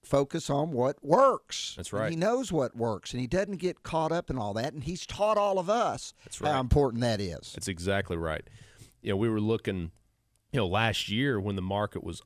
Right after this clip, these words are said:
Speaker 2: all over the place, you know, we use that as buying opportunities. You know, in the last week or so, we've used that as some buying opportunities. So i-, it's, but it all stems, like you said, from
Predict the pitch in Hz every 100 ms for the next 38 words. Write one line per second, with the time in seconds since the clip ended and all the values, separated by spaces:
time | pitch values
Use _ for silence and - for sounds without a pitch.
0 | - 135 131 110 127 131 101 87 - 87
1 | 87 - - _ - 139 139 135 113 104
2 | 104 107 104 101 123 98 85 85 - 85
3 | 82 78 - - 87 85 98 95 95 92
4 | 110 117 - - 92 139 160 101 82 -
5 | 87 90 - - _ 160 143 127 135 139
6 | 156 127 - 95 90 87 87 85 - -
7 | 92 85 82 - - - 110 104 - -
8 | - - 135 110 - - _ _ 107 113
9 | 101 80 120 143 151 147 - - 127 127
10 | 110 104 101 101 - 98 113 98 87 -
11 | 95 87 85